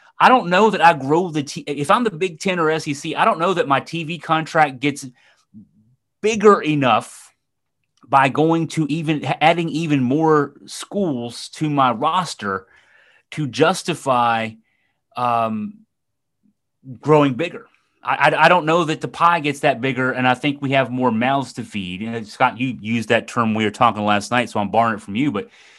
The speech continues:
if the pie isn't bigger and there's more mouths to feed, I'm making less. I think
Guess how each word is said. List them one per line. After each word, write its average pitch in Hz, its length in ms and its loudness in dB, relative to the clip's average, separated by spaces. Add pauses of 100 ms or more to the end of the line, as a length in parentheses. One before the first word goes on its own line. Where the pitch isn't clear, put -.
(500)
if 135 140 -6
the 131 80 -6
pie 208 300 -2
isn't 185 260 2
bigger 151 260 2
and 139 80 2
there's 127 140 -2
more 165 180 0
mouths 165 300 -2
to 135 100 -8
feed, 113 400 -4
I'm 156 180 -2
making 143 300 -4
less. 127 380 -2
I 196 160 2
think 285 240 -4